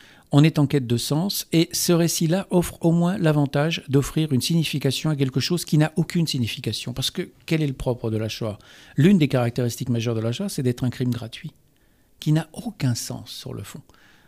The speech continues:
qui n'a aucun sens à partir du moment où on comprend ce qu'est l'idéologie nazie, comment elle fonctionne et comment elle fait du juif l'incarnation du diable sur la terre. À partir de ce moment-là, on comprend que les juifs sont tués parce qu'ils sont nés.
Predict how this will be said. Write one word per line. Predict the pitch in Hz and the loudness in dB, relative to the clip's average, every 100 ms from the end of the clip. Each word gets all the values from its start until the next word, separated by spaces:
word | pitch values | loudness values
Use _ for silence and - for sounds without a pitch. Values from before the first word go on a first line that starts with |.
| _ _ | _ _
qui | 147 | 6
n'a | 143 | 6
aucun | 131 147 | 6 2
sens | - 226 160 | 0 -2 -2
à | |
partir | 151 131 - 127 | -4 -4 -4 0
du | 127 | 0
moment | 127 170 196 | 0 0 0
où | |
on | 143 | 0
comprend | 139 127 208 | -2 -2 -2
ce | - | -2
qu'est | 156 | 0
l'idéologie | 143 131 127 127 127 | 0 0 0 0 0
nazie, | 123 127 165 | 0 -2 -2
comment | 131 | -2
elle | 123 | -2
fonctionne | - 123 - 190 160 | -2 -4 -2 -2 -4
et | |
comment | - 139 139 | -2 0 0
elle | 127 | -2
fait | - 131 | -2 -2
du | 120 | -2
juif | 123 202 170 | -2 -4 -2
l'incarnation | 131 123 120 - 156 | -4 -4 -4 -2 -2
du | 120 | -2
diable | 113 147 135 | 0 0 -2
sur | 127 123 | -4 -6
la | 113 | -6
terre. | - 117 - - - - 127 | -8 -12 -14 -20 -20 -20 -6
À | |
partir | 135 135 | -2 2
de | 139 | 0
ce | 131 | 0
moment-là, | 139 151 143 | -2 0 -2
on | |
comprend | 127 120 226 | -4 -2 -2
que | 165 | 0
les | 143 | -2
juifs | 202 - | -2 -2
sont | 185 | -4
tués | 147 175 262 | -2 -2 -2
parce | - - 196 | -6 -12 -6
qu'ils | - 240 | -4 -4
sont | - 208 | 0 0
nés. | 185 165 | 2 0